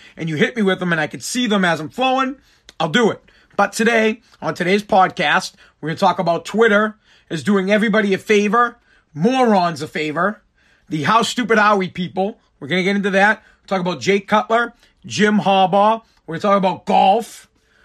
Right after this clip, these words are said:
We're going to have a D B alert. What is a D B alert? Douchebag alert. On this program,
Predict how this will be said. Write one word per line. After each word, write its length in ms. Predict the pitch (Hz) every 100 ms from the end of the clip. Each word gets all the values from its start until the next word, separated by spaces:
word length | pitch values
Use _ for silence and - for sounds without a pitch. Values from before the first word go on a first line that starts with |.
| _ _ -
We're 260 | 180 208
going 280 | 190 220 214
to 120 | 180
have 260 | 202 202 196
a 100 | 190
D 340 | 139 127 247
B 220 | 214 220 240
alert. 500 | 208 233 269 262 - _ _ _
What 200 | - 240
is 120 | 254
a 80 | 233
D 240 | 175 226 233
B 160 | 254
alert? 400 | 247 262 262 - _ -
Douchebag 1040 | 135 262 277 - - - 175 226 233 220
alert. 460 | 202 190 214 170 - _ _ _
On 160 | 185 226
this 160 | 233
program, 640 | - 226 233 220 240 233 214